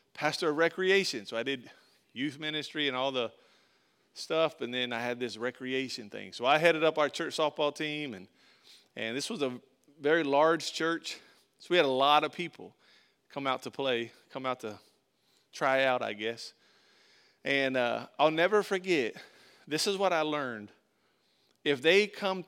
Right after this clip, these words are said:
talk to you of how awesome they are, they're not. I'm just telling you, one hundred percent of the time. But if they come out and say, "You know what? I mean, I'll, I'll do my best. I played a little bit growing up,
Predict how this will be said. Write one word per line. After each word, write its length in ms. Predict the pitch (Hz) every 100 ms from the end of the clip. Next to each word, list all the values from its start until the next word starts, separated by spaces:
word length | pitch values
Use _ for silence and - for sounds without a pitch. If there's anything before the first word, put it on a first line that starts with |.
| -
talk 300 | - 160 -
to 80 | 139
you 140 | 131
of 60 | 113
how 260 | 135 139 -
awesome 480 | 135 135 - 151
they 160 | 139 127
are, 340 | 98 101 95 - _ _ _ _ _ _ _ _ - _ _
they're 180 | 110
not. 220 | 110 90 - _ _ _ _ _ _ - - _ _ -
I'm 100 | 139
just 140 | 147
telling 200 | 170 139
you, 60 | 110 -
one 220 | 135 160
hundred 180 | 180 170
percent 300 | 156 175 151
of 80 | 131
the 60 |
time. 240 | 127 110 - - _ _ _ _ _ _ _ _ _
But 100 | 147
if 80 | 147
they 160 | 180
come 300 | 208 226 208
out 300 | 185 185 185
and 140 | 165 160
say, 500 | - 156 151 151 135
"You 80 | -
know 100 | 160
what? 280 | 170 170 - - - _ - - _ _ _ _ _
I 100 | -
mean, 160 | 143 135
I'll, 200 | 131 147
I'll 120 | 127
do 120 | 147 165
my 140 | 135
best. 260 | 127 151 147
I 80 |
played 280 | 143 143 151
a 20 |
little 160 | 131 127
bit 180 | 123 117
growing 300 | 135 127 127
up, 260 | 156 139